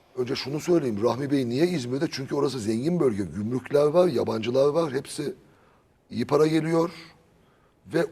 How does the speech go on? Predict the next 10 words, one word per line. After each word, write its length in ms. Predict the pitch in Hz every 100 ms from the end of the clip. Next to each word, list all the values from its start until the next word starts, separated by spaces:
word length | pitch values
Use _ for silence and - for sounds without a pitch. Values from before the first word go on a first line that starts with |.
| -
oraya 500 | - 151 156 165 180 - - _ 127
en 220 | 151 147
güvenilir 380 | 127 117 120 139 107
arkadaşlarından 680 | 95 101 - - 113 117
birini 220 | 101 107 143
Merkez-i 460 | 107 104 143 123
Umumi 440 | 131 107 113 120 160
üyesini 480 | 107 73 - - 69 _ _ _ _
getiriyorlar. 440 | 92 95 90 85 82
Yani 280 | 113 123